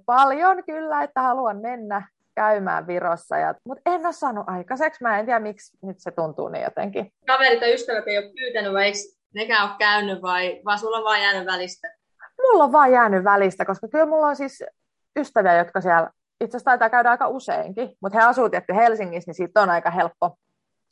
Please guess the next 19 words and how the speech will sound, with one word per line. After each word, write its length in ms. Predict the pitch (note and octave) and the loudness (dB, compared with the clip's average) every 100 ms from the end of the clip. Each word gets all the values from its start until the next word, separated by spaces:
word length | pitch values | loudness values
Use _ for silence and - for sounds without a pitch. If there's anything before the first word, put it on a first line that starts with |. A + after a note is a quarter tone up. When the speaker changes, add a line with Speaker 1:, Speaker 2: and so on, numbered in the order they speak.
| _ | _
Speaker 1:
helppo 280 | C4 D4+ C#4+ | -4 -2 -4
mennä, 360 | B3 C4+ A#3 G3 | -4 -4 -2 -4
mutta 300 | F#3 F#3+ F#3+ - _ _ _ _ | -6 -4 -6 -6 _ _ _ _
Speaker 2:
Mut 80 | A3 | -8
Speaker 1:
se, 20 | |
Speaker 2:
mitä 300 | D4+ - B3+ | 0 4 4
Speaker 1:
mitä 120 | A#3+ | 0
Speaker 2:
niinku 200 | A#3+ B3 - - | -6 -6 -6 -4
ajatus 480 | C4+ C#4+ B3 A#3 | 0 0 0 -4
sulla 180 | B3 B3 | -2 -2
on 100 | B3+ | -2
niinku 220 | G#3+ F#3 | -4 -8
Virosta, 400 | F#3 F3+ F3 - E4 | -8 -6 -8 -12 -12
tai 260 | F3+ F#3 - _ _ G#3+ | -10 -10 -16 _ _ -8
mitä 180 | A#3 | -6
sä 40 | A#3+ | -6
tiedät, 100 | A3+ | -2
Speaker 1:
Aa. 440 | A#3+ D#4+ E4 D#4+ D#4+ | 0 2 2 0 -2
Speaker 2:
tai 220 | G3 | -4